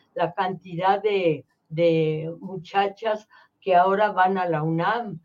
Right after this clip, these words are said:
La población femenina es enorme, sobre todo en filosofía y letras,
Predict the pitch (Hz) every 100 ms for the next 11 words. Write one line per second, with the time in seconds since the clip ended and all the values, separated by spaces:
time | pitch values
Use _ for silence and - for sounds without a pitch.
0 | _ _ _ 175 170 190 175 180 170 208
1 | 220 214 233 214 202 202 208 202 202 -
2 | 175 180 202 220 226 220 - 196 175 170
3 | - 208 214 202 - 170 165 165 - 190
4 | 185 170 196 240 - 214 165